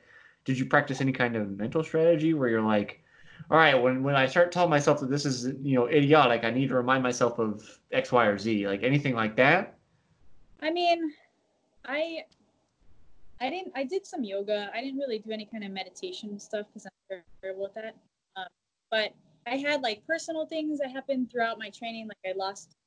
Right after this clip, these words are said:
Speaker 2: two really close, one was my dog, and then the other one was my godmother. So, like, within that six-month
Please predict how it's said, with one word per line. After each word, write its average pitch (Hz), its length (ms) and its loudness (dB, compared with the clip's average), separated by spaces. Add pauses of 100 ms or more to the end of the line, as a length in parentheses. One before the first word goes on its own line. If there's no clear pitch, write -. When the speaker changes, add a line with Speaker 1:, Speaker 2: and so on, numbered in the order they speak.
(200)
Speaker 2:
two 220 180 -4
really 208 200 0
close, 202 480 -8
one 214 180 -8
was 190 160 -6
my 175 140 -12
dog, 170 340 -10 (1120)
and - 80 -14 (100)
then 196 260 -8
the 208 80 -4
other 208 160 -4
one 202 220 -8
was 190 240 -8
my 190 60 -20 (180)
godmother. - 360 -16 (180)
So, 185 180 -8 (420)
like, 208 140 0
within 220 240 -4
that 196 180 -6
six-month 214 400 -8